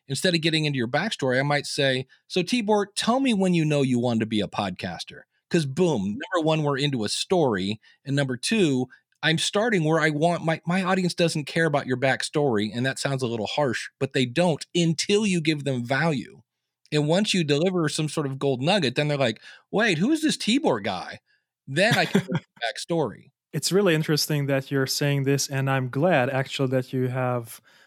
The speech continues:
Speaker 2: recognized, because this is one of the things I, I've learned recently,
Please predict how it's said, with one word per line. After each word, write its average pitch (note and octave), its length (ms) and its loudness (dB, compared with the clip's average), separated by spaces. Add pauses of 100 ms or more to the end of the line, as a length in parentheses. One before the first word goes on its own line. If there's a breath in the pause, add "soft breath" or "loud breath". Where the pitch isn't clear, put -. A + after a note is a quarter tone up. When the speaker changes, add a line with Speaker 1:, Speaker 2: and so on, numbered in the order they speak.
Speaker 2:
recognized, C3+ 680 0
because C3+ 340 -2 (100)
this D3 220 0
is F#3+ 120 2
one D#3 140 2
of D#3 100 4
the C#3 80 2
things C#3 380 -2
I, B2+ 280 0
I've C3 200 0
learned C3 340 2 (260)
recently, B2 920 0